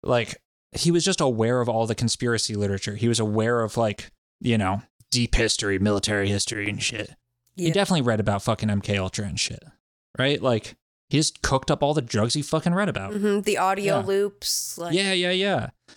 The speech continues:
Speaker 1: It's, it's the pop version. He read the fucking, the pop books of it and then tried to make it, tried to just do it with money and scientists. It's just, it's so fucking horrifying to me. Ugh. And, like, also,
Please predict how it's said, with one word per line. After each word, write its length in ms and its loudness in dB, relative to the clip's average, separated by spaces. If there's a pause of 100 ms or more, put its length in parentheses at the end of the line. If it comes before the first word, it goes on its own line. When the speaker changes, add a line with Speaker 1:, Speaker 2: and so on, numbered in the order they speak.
(120)
Speaker 1:
It's, 400 -2 (380)
it's 180 0
the 100 0
pop 420 0
version. 400 0 (260)
He 140 0
read 340 -2
the 80 -2
fucking, 480 0 (420)
the 80 2
pop 460 0
books 260 0
of 140 0
it 100 2
and 160 2
then 120 2
tried 260 -2
to 60 2
make 240 0
it, 160 -2 (380)
tried 180 0
to 60 -2
just 280 -2
do 180 2
it 160 -2 (300)
with 240 0
money 240 4
and 80 2
scientists. 580 -2 (280)
It's 160 2
just, 240 -2
it's 140 0
so 240 -2 (280)
fucking 280 0
horrifying 500 0
to 100 -10
me. 160 -14 (480)
Ugh. 560 0 (720)
And, 220 -2 (160)
like, 200 0
also, 320 0